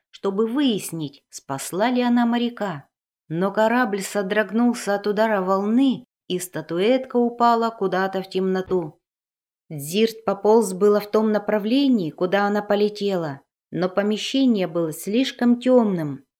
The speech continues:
и слишком переполнено людьми. Объятая ужасом команда, сгрудившаяся под палубой, не знала, тот ли это шторм, который так потрепал корабль недавно.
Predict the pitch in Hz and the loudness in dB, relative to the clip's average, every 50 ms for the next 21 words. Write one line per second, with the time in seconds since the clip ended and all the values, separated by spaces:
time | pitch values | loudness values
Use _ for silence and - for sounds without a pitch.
0 | _ _ 185 180 180 180 - - 190 202 233 262 254 - - 262 247 240 240 247 | _ _ -8 -8 -8 -8 -8 -4 -2 0 2 2 0 0 0 2 2 4 4 2
1 | 240 240 240 240 226 233 233 226 226 226 220 220 220 214 202 220 185 185 185 208 | 2 2 2 2 2 4 4 2 2 0 0 0 -2 -2 -2 -4 -4 -2 -2 -2
2 | 202 185 160 147 - _ _ _ _ _ _ _ _ _ _ _ _ _ _ _ | -2 -2 -4 -8 -12 _ _ _ _ _ _ _ _ _ _ _ _ _ _ _
3 | _ _ _ _ _ _ _ _ _ - 165 160 156 170 165 185 220 226 226 - | _ _ _ _ _ _ _ _ _ -10 -10 -8 -8 -6 -4 -2 0 0 0 0
4 | 214 214 220 226 240 233 220 214 196 - 214 214 208 208 214 208 214 226 240 254 | 0 2 2 2 2 0 0 -2 -2 -2 -2 -4 -2 0 0 0 2 2 2 2
5 | 247 226 175 160 156 151 143 - - - 151 156 185 196 226 226 208 220 214 - | 2 0 0 -4 -6 -8 -10 -14 -18 -12 -6 -2 0 0 0 0 -2 -4 -4 -2
6 | - 214 208 208 202 202 - 208 202 214 214 208 - - 214 214 202 185 170 165 | 0 2 2 2 2 0 -4 -6 -4 -4 -4 -4 -2 0 0 2 2 0 -2 -4
7 | 160 175 170 175 185 202 208 190 214 226 240 254 254 240 214 170 143 135 - _ | -4 -6 -4 -2 -2 -2 -2 0 2 2 4 4 4 2 2 0 -2 -4 -8 _
8 | _ _ _ _ - 247 269 269 269 - 202 202 202 202 202 202 165 151 - - | _ _ _ _ -4 -2 -2 -2 -4 -4 -2 -2 -2 -2 -2 -4 -6 -8 -8 -8
9 | - - 262 277 262 190 165 147 139 - _ - - 143 - 170 175 175 180 180 | -4 0 2 2 2 0 -2 -8 -10 -12 _ -10 -10 -6 -4 -2 -2 -2 -2 -2
10 | - 202 202 208 202 208 - 185 - 190 180 180 - 196 214 226 240 233 233 220 | -2 -2 -2 -2 -4 -6 -8 -6 -6 -6 -8 -4 0 2 2 2 2 0 0 0
11 | 214 202 202 202 180 202 196 202 208 208 180 190 196 196 185 175 160 160 151 143 | 2 2 0 0 0 -2 -2 -2 -2 -2 -2 -2 -2 -2 -4 -4 -6 -8 -10 -10
12 | - | -12